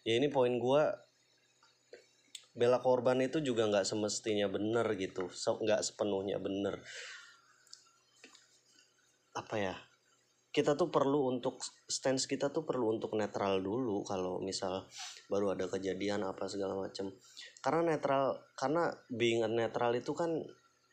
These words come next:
objektif kan, kita jadi bisa ngelihat kedua sisi mana yang bener gitu. Kayak dulu tuh, <clears throat> ada yang, anjing, ada yang rame tuh si,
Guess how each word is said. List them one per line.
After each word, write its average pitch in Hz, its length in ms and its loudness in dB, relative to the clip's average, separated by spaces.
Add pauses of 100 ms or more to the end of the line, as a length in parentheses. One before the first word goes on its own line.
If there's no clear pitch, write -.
objektif 117 560 0
kan, 95 240 -2
kita 120 160 -2
jadi 101 320 0
bisa 98 320 -2
ngelihat 95 320 -2
kedua 95 240 0
sisi - 320 -4
mana 95 240 -2
yang 92 160 -4
bener 110 240 -2 (160)
gitu. - 240 -10 (560)
Kayak 151 240 2
dulu 151 240 2
tuh, 160 240 2 (880)
<clears throat> - 560 -6
ada 139 80 2
yang, 143 400 4 (560)
anjing, 104 320 -8 (400)
ada 143 140 2 (100)
yang 147 80 4
rame 135 320 2
tuh 151 320 -2
si, 104 560 -2